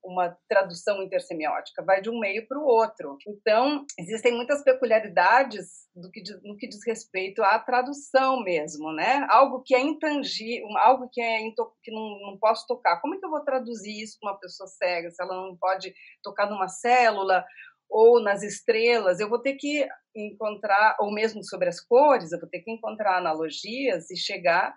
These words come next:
por outros meios, texturas, temperaturas, eh, cheiros, eh, fazer outro, porque as pessoas cegas, de, eh, congênitas,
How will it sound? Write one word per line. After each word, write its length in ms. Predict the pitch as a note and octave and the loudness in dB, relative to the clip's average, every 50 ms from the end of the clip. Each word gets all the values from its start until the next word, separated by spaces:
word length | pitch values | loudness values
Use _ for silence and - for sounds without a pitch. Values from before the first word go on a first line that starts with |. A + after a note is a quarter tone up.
| _ _ _ _ | _ _ _ _
por 140 | - G3 G3 | -10 -6 0
outros 480 | A3 A#3 D4 E4+ D#4+ F4+ F#4 F4+ D4+ C#4 | 2 2 2 2 -2 -8 -10 -8 -6 -2
meios, 640 | C4+ C4+ C4+ C4+ C4+ C4+ C4 A3+ F#3+ E3+ D#3+ D#3 - - - _ _ - - _ _ _ | 2 4 4 6 4 4 2 0 -4 -6 -8 -8 -10 -18 -20 _ _ -20 -20 _ _ _
texturas, 800 | F3 E3+ F3 - - - C4+ C#4 C#4 C#4 C4 A#3+ G#3+ G#3+ G#3 - | -10 -8 -8 -12 -6 -2 0 2 2 4 2 2 2 0 -4 -6
temperaturas, 1500 | G3+ F3+ F3 F#3 F3 E3+ E3+ E3+ - A#3+ B3 B3+ A#3+ A3 G#3 G#3 G3+ G3 F#3 F3+ F3 E3+ E3+ - - - - - _ F3+ F3 | -8 -8 -2 0 0 0 0 -2 -4 -6 -4 -4 -4 -4 -6 -4 -2 2 2 2 2 0 -2 -6 -12 -18 -20 -18 _ -4 -2
eh, 380 | E3+ E3 E3 E3 D#3+ D#3+ D#3+ D#3+ D#3+ D#3 D#3 _ - - - _ _ _ - | -2 0 0 -2 -2 -2 -4 -4 -6 -10 -12 _ -20 -20 -20 _ _ _ -6
cheiros, 840 | - - - A3+ G#3+ G#3+ A3 A3+ G#3+ G#3 G#3 G#3 G#3 G3+ G3+ F#3+ E3+ - - - - - E3 E3+ | -6 0 0 0 2 2 2 2 2 0 -2 -4 -8 -8 -8 -10 -14 -16 -20 -20 -20 -6 -2 -2
eh, 340 | E3 D#3+ C#3+ B2 F2+ D#3 - | -2 0 -2 -4 -6 -6 0
fazer 340 | - A3 G#3+ G#3+ A#3+ B3 B3+ | 0 0 4 4 4 6 6
outro, 320 | C4+ D#4 - - D#4 C#4+ C#4 - _ _ _ | 6 4 2 -2 -8 -10 -10 -12 _ _ _
porque 180 | A#3+ A3 - B3 | -12 -4 -2 -2
as 120 | A#3 A#3 | -2 -2
pessoas 380 | - A3+ A3+ - A3+ A3 - - | -4 -6 -4 -2 -4 -4 -4 -2
cegas, 520 | - G#3+ F#3+ F#3+ F#3+ G#3+ A3+ C#4 E4 F#4+ - - - _ _ _ _ | 2 4 4 4 4 2 2 -2 -6 -6 -10 -14 -20 _ _ _ _
de, 480 | D#3+ E3 E3 E3+ D#3+ D#3 D3+ D3+ D3 C#3 - | -14 -10 -8 -6 -6 -6 -6 -6 -6 -6 -6
eh, 600 | C#3+ C3+ C3 C3+ C3+ - - - - C#3+ - - _ _ _ - | -6 -6 -6 -8 -8 -10 -10 -10 -10 -12 -12 -12 _ _ _ -6
congênitas, 720 | F#3+ F3+ E3 F3+ F#3 G#3 C4+ D4 D4+ D4 - - - - | -4 -4 2 2 2 2 2 -2 -4 -6 -10 -16 -16 -20